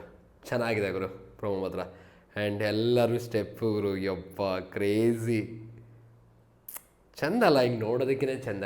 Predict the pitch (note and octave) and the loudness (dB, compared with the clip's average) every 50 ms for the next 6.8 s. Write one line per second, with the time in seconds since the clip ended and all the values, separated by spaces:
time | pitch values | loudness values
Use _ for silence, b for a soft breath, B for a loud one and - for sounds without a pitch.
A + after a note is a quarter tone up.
0 | F#2+ F2 F#2 F#2 F2+ F#2 F#2 F#2 E2+ E2+ - G2+ F#2 F#2 F2+ F#2 F#2 F2+ F2 F2+ | -6 -4 -6 -6 -6 -6 -6 -8 -8 -6 -6 -4 -4 -4 -6 -6 -6 -6 -6 -6
1 | G2 - - - - B B B B B B B B B B _ _ _ _ _ | -6 -10 -14 -18 -20 B B B B B B B B B B _ _ _ _ _
2 | _ _ _ - - F#2 F#2+ A#2 B2 A#2+ - A2+ - - C#3 B2+ A#2+ A#2 G#2+ A#2 | _ _ _ -14 -10 -4 -2 -2 -2 -2 -6 -8 -4 -2 -2 0 0 -2 -4 -4
3 | - F#2+ - - - A#2+ A#2 A2 A2+ G#2 G2 G2 F#2+ F#2 F2 E2+ F2+ F#2 - A2 | -8 -12 -12 -8 -8 -6 -4 -2 -2 -2 -2 -2 -4 -6 -6 -8 -10 -6 -6 -6
4 | G#2+ G#2+ G#2+ G#2+ - - B2 A2+ A2 F#2+ G2+ F#2+ G2 F#2+ F#2 F2+ F2 F#2 - - | -6 -4 -4 -6 -6 -4 -4 -4 -4 -4 -2 -2 -2 -2 -2 -4 -4 -6 -4 -4
5 | A2 A2 G#2+ - G#2+ - - - - G#2+ F#2 - G2+ G2 F#2 F2 E2+ F#2+ - - | -4 -4 -2 -4 -6 -6 -6 -6 -6 -6 -4 -4 -4 -4 -4 -4 -6 -8 -6 -6
6 | G#2+ G#2+ G2+ G2+ G2 G#2+ B2+ B2 B2 A#2+ G#2+ F#2+ - - F#2+ F#2 | -6 -6 -4 -4 -4 -4 -6 -4 -4 -4 -4 -4 -6 -6 -4 -4